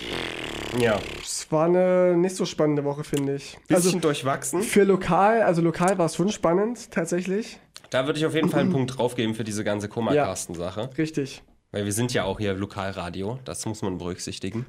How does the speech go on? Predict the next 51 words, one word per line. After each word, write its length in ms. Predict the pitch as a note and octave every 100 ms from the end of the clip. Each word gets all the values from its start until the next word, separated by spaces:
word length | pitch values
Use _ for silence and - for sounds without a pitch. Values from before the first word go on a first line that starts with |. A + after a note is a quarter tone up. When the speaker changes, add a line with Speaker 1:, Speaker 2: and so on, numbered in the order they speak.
| -
Speaker 2:
Muss 160 | D#3+ D#3+
man 140 | E3
sagen, 280 | D3+ D3+ D#3+
ja, 120 | C#3
die, 160 | C#3+ D3+
die 100 | D3+
Lokalpunkte 920 | D#3 D#3 D3 E3 E3+ E3+ F3+ F3+ E3
gehen, 420 | D3+ D3+ D#3 D3+
gehen 140 | C#3+ D3+
nach 100 | C3
oben. 220 | D#3 E3+
Speaker 1:
Aber 80 | B2
wir 60 |
Speaker 2:
Das 80 | A#2+
Speaker 1:
sind 100 | E3
Speaker 2:
ist 80 | E3+
Speaker 1:
halt 100 | F3+
Speaker 2:
so. 60 | D3
Speaker 1:
Brennpunkt 400 | D#3+ E3+ E3+ -
Internet, 480 | E3+ F#3 E3 E3+ E3+
nicht 160 | E3
Brennpunkt 580 | - D3+ D3+ D3+ D#3+ D#3+
asoziales 500 | D3 D3 C3+ C#3 C3+
Treffen 320 | C3 C3+ C3+ C3
am 160 | A#2+
Neptunbrunnen. 720 | B2 C3 A2+ G2+ - F#2 G2 - - -
Muss 200 | B2+ C#3
man 140 | D#3
auch 220 | E3 D3+
sagen. 380 | B2+ F2+ F2+ G#2 - - -
Speaker 2:
Also 140 | C#3+
ich 60 | D#3+
würde 140 | F#3+
auf 80 | G3
eine, 140 | F#3+
auf 120 | E3 F3
eine 100 | E3+
vier 400 | - F3+ E3+ C3+
gehen. 440 | A#2+ A#2+ A#2+ B2
Speaker 1:
Eine 120 | B2 A#2+
vier? 420 | - G3 D#3+ -
Also 240 | - C3
Speaker 2:
Ja. 60 | E3
Speaker 1:
ich 80 | G3
würde 180 | F#3 F3
schon 200 | F#3 F3+
auf 200 | D#3+ -
die 100 | C#3+
fünf 340 | - G3 G3+
gehen. 260 | A2 B2 C4+ -
Speaker 2:
Ja. 320 | C#3+ D#3